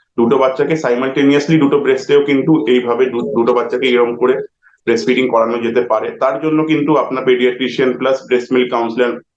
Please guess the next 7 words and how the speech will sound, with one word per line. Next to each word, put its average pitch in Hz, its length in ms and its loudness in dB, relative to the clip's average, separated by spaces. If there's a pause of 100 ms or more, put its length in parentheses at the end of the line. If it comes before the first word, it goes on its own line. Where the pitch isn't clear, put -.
বা 120 340 -2
ল্যাকটেশনাল 127 540 -2
এক্সপার্ট 117 400 -2
যিনি 123 240 0
আছেন 117 320 -4 (280)
তার 117 140 -2
সাথে 123 500 0